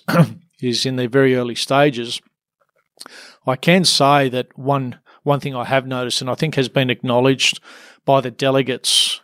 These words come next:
um, and even the union, is that the, the working relationship, um, between A C F S, uh,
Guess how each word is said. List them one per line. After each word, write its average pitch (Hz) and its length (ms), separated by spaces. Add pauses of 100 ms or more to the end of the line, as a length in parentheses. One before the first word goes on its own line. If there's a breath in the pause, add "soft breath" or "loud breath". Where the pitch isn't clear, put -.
um, 120 520 (140)
and 131 160
even 123 260
the 117 80
union, 123 540 (400 loud breath)
is 123 440
that 127 200
the, 123 420
the 139 140
working 139 500
relationship, 117 920 (220)
um, 123 340
between 123 540
A 127 140
C 139 200
F 123 160
S, 131 400 (640 loud breath)
uh, 120 240